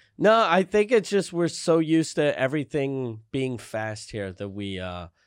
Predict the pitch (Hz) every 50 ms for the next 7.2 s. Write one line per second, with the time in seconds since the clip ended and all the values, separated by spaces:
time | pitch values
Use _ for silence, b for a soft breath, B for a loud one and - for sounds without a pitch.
0 | _ _ _ 127 131 131 127 110 123 127 131 123 127 120 110 113 123 123 - 143
1 | 151 - - 160 165 165 156 - - - 160 160 143 - 175 151 - - 135 131
2 | 139 131 131 - - 127 123 117 117 113 110 117 117 107 - 113 117 107 - 120
3 | 113 107 b b b b b 139 156 160 170 165 151 143 147 147 143 147 139 135
4 | 135 131 117 - 147 139 - - 165 156 135 135 131 131 139 131 123 127 123 120
5 | 120 113 - - - - 147 151 139 117 - 135 143 160 160 156 143 - - -
6 | - 156 151 131 - 139 117 - - 113 120 147 151 135 - - - - 117 110
7 | 101 90 -